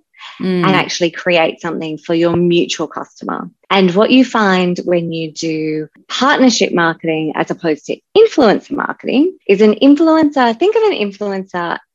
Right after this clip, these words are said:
Speaker 2: um, and I mean, you know, this in the, in the purest sense, they are like a full page ad in your favorite magazine, right? So
Speaker 1: Mm-hmm.
Speaker 2: amazing. They tell a story, they get your message out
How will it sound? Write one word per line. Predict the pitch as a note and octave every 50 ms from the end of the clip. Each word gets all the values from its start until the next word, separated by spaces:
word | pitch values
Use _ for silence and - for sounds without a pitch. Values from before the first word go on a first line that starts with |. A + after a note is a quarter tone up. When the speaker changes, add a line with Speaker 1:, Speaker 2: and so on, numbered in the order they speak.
| _ -
Speaker 2:
um, | F3 F3 F3 E3+ D#3 -
and | - F3+ F#3+
I | F#3
mean, | F#3 F#3+ F#3 F#3+ F3+ F3+ E3+ - - _ _ -
you | F#3 F3
know, | E3 D#3+
this | D#3+ F3 E3 - -
in | E3+ E3+ E3
the, | E3 D#3 - - - - -
in | D#3
the | E3+ - -
purest | - - - - G#3+ G3+ F#3 E3+ D#3 - -
sense, | - G3+ - - - _ _ -
they | E3+ E3 G3+ G#3 G#3+ A3+ A#3 B3 C4 C4 C4+ - -
are | - F3 E3+ E3+ E3+ E3 E3 D#3+ D#3+ E3 - - -
like | F3 E3 D#3+ D#3 D#3+ D3+ - - _ -
a | E3 E3 - D#3+ D#3+ - D#3 - - _ _ _ _ _ -
full | - - - C4 D4+ D4+ D4+ -
page | - - - A3 G#3+ G#3 G3+ G3 - -
ad | - E3 E3+ E3+ E3 E3 D#3+ E3+ D#3+ - - _ _ _ _ _ -
in | F#3+ F#3 F3 F3 F3 F3 E3 E3 D#3+ D#3+ D#3+ D#3+ D#3+ D3
your | F3 E3+ D#3
favorite | - - - - F3+ E3 C#3+ D#3+ - -
magazine, | - C3+ C#3 - - - - - - - - _ _ _ _ _ - -
right? | - - - - F#3+ G3
So | F#3 F#3+
Speaker 1:
Mm-hmm. | F#3+ F#3+ G3 F#3+ G#3
Speaker 2:
amazing. | A#3+ A#3+ A#3+ A#3 A3 F#3+ E3 E3 E3+ - - - - -
They | E3+ F3 F3
tell | F3 - - A3+ A3+ A3+ A#3
a | A#3
story, | A3+ - - - G3+ G3 G3 F#3+ F#3+ F#3+ F#3+
they | F3+ E3 D#3+ D#3+
get | - G#3 A3 - -
your | - G3+ G3 F#3+ F#3 F#3 F#3 F3+
message | F#3 F#3+ G#3+ G#3+ G3+ - A3 G3+ F#3 - - -
out | F3+ F#3 F#3 - -